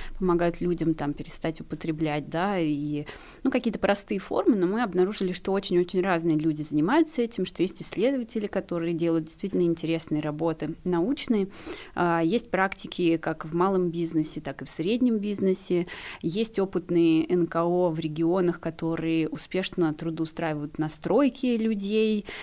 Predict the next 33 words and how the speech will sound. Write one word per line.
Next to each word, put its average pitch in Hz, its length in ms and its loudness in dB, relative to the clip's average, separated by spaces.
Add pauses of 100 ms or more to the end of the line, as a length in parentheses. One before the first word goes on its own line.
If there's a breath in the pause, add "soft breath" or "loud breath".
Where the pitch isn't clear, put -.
(180 loud breath)
ам, 160 340 2
и - 200 2
это 170 200 2
массовая, 190 680 2
да, 175 160 0
какая-то 175 400 -2
помощь 180 480 0
им 170 220 4
в 156 120 -6
этом. 160 380 -2 (320 loud breath)
Ам, 156 440 2
есть 208 220 2
какие-то - 320 -6
сельскохозяйственные 220 1000 2
Н 220 100 2
К 202 160 -2
О-шные 196 400 0
истории, 185 380 0
есть, 165 400 0
э, 151 200 0
там 151 240 0
в 147 80 -8
Калининграде, 180 720 2
мне 165 160 4
вспоминается, 160 840 0 (440 loud breath)
а, 160 420 0
Н 185 160 4
К 160 160 0
О, 214 140 4
которое 175 420 0
замечательно 170 540 2
всех 175 240 -4
трудоустраивает, 170 1080 -2